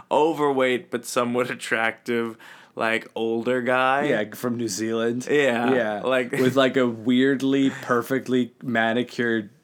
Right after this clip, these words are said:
Speaker 2: like, very small beard.
Speaker 1: Right. Um, so, yeah, that's a knight, you know,
Speaker 2: Yeah.
Speaker 1: in the power, that's a, an attractive knight in the Power Ranger world.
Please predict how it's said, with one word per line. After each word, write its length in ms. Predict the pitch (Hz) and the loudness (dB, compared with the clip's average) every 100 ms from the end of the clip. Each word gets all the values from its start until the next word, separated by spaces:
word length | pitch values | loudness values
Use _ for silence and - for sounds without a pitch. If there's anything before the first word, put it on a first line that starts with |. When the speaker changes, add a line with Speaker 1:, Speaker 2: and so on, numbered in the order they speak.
| _ - | _ -2
Speaker 2:
like, 260 | 110 101 | -2 -2
very 380 | - 110 113 117 | -4 0 0 0
small 440 | 110 - 120 113 110 | -2 -4 0 0 0
beard. 560 | 117 110 117 123 127 | -4 -2 -2 -2 -2
Speaker 1:
Right. 440 | 135 127 117 113 - _ _ _ - - _ _ | 0 2 2 0 -4 _ _ _ -20 -20 _ _
Um, 580 | 123 127 123 117 113 - _ _ - | 0 4 2 0 -8 -14 _ _ -16
so, 640 | - 131 120 120 117 - - | -6 0 0 0 -2 -6 -14
yeah, 240 | - - | -12 -6
that's 280 | 113 120 - | -4 -4 -2
a 40 | |
knight, 360 | 120 117 101 - _ _ _ | -2 -2 -2 -8 _ _ _
you 120 | 120 | 2
know, 60 | 113 104 98 | 2 2 0
Speaker 2:
Yeah. 80 | |
Speaker 1:
in 140 | 113 113 | -4 -6
the 60 | 98 | -4
power, 340 | 113 104 104 | 0 0 0
that's 260 | 117 117 120 | -4 -4 -8
a, 80 | |
an 220 | 107 117 110 | -6 -6 -6
attractive 500 | 98 117 107 113 104 | -2 -2 -2 -6 -8
knight 220 | 110 98 | -8 -8
in 60 | 101 | -8
the 80 | |
Power 320 | 98 110 107 107 | -6 -2 -2 -2
Ranger 320 | 110 107 110 | -6 -6 -6
world. 340 | 117 127 123 | -2 -2 -6